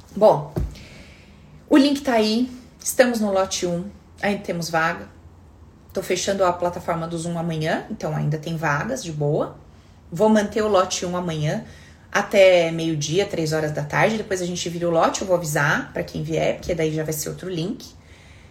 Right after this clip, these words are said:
Então, cara, não vacila. Vem que vai ser o evento, vai ser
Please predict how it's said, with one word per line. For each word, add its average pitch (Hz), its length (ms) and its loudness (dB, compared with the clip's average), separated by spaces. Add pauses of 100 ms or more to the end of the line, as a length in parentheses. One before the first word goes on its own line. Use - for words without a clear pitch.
(120)
Então, 226 220 0
cara, 165 480 -4 (240)
não 220 140 0
vacila. 151 580 -4 (500)
Vem 180 420 2
que 220 140 -10
vai 180 160 0
ser 208 540 -4 (220)
o 202 140 4
evento, 175 480 -2
vai 175 120 -2
ser 185 420 -4